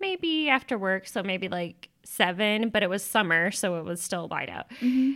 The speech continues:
Speaker 1: And so I was running, and, um, as I was running, some guys slowed their car, which freaks me out because,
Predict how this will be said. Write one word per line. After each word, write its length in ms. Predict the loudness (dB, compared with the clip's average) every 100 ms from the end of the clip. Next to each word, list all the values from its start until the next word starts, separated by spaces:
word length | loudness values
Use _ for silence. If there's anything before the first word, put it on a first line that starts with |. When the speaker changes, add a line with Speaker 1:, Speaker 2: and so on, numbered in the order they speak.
| 0
Speaker 1:
And 220 | -2 0
so 240 | 2 2
I 240 | 2 2 2
was 180 | 0
running, 480 | 0 0 0 -4 -4
and, 720 | -4 -2 0 2 2 0 -4 -4
um, 680 | -2 0 -2 -4 -8 -12 -16 _ _ _ _ _ _ -14
as 200 | -4 -2 -2
I 80 |
was 260 | -2 -4 -2
running, 480 | -2 0 -4 -6 -8
some 420 | -6 -6 -4 -4
guys 340 | -2 -2 -2
slowed 460 | -6 -8 -4 -4 -2
their 160 | -2 -2
car, 340 | -2 -2 0
which 220 | 0 -4 -2
freaks 360 | -2 -2 -4
me 220 | -2 0
out 260 | 0 0 -2 -8
because, 580 | -6 -2 -2 -4 -8